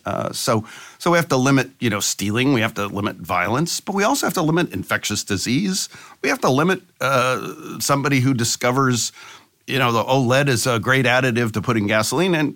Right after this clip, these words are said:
ga-, in gasoline for car engines. It makes the engine run better. Well, that's all fine and well,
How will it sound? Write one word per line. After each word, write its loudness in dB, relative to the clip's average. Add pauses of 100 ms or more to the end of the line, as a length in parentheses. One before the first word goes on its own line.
ga-, 0
in 0
gasoline 2
for -2
car 0
engines. 0
It -2
makes 0
the -2
engine 2
run 2
better. 0
Well, 0
that's 0
all 2
fine 0
and -2
well, 0